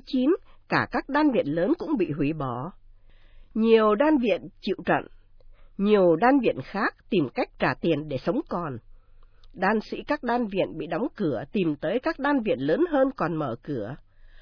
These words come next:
Một số khác trở thành linh mục triều. Những người chống đối bị giết. Việc hủy bỏ quyền của Đức Giáo Hoàng đã gây ra các bất đồng và bạo lực. Các vụ đập phá ảnh tượng thánh, các cãi vã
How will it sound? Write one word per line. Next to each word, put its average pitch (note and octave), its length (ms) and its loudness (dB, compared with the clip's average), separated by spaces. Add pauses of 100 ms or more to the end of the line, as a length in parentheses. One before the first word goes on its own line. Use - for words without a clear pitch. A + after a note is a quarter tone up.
(300)
Một G3+ 120 2
số D4 240 4
khác E4+ 320 0
trở D#3+ 140 2
thành F3+ 200 -2
linh C4 300 4
mục F#3 220 2
triều. E3 340 -2 (800)
Những B3 300 4
người F3+ 180 4 (120)
chống A#3 260 2
đối G#3 320 2
bị E3+ 120 -4 (160)
giết. A#3 200 -2 (880)
Việc G#3 200 0
hủy F3+ 220 4
bỏ F3+ 320 2
quyền G#3 240 2
của F#3+ 80 -8
Đức C#4+ 160 -4
Giáo E4 300 2
Hoàng F3+ 240 0
đã D3 160 -6
gây C#4+ 200 4
ra D4 220 4
các E4 180 -2
bất F#4 200 -4
đồng F3+ 240 2 (140)
và D#3 140 -4
bạo - 180 -8
lực. D3 200 -6 (800)
Các - 180 -2
vụ D#3+ 180 0
đập D3+ 160 -2 (160)
phá F#3+ 300 2
ảnh C3 180 -4 (100)
tượng - 260 -2
thánh, F3 360 -6 (300)
các - 200 -2
cãi D4 300 -2
vã A3+ 220 -2